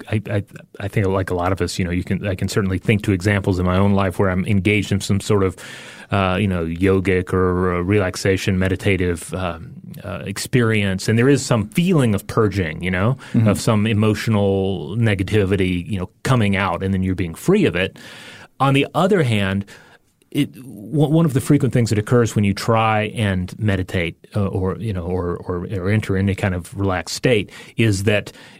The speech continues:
Speaker 1: you'll, you'll stumble and sometimes you'll fail, right? And, uh, the more you try and focus on nothing, sometimes your brain will just really wanna stab you with a, a sh-, with a big piece of, uh, you know,
Speaker 2: Yeah.
Speaker 1: negative shrapnel.
Speaker 2: Uh-huh.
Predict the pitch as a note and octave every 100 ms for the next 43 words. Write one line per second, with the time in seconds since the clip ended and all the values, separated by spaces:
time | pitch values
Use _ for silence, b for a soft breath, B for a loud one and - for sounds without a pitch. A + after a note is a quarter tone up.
0 | - - - B2 G#2 G#2+ - _ - A#2
1 | - D3 A2+ E2 E2 - G#2+ - B2 A2
2 | G2 A2 - B2 F#2 E2 F#2 G2+ G#2+ -
3 | A2 F#2+ - B B B A2+ G2 A#2+ A2+
4 | A2+ B2 A#2 A#2 A#2 G2+ - A#2 G#2 G2+
5 | F#2+ B2 B2+ A2+ G2+ F#2+ B - A#2+ A2+
6 | - G2+ G#2+ A2 G#2+ G2+ G2+ - A#2 A2
7 | G#2 F2 - - - G#2+ G#2 G2+ F2+ F#2+
8 | F2+ G2+ E2+ G2+ F#2+ - D3+ A#2+ G2 F#2+
9 | A#2 F2+ - F#2+ - A2+ G2+ G2+ F2 E2
10 | F2+ E2+ E2 G#2+ A2+ G2+ A2+ G#2 F2+ -
11 | - D#3+ - G2 D#2+ - A#2 G#2+ F#2+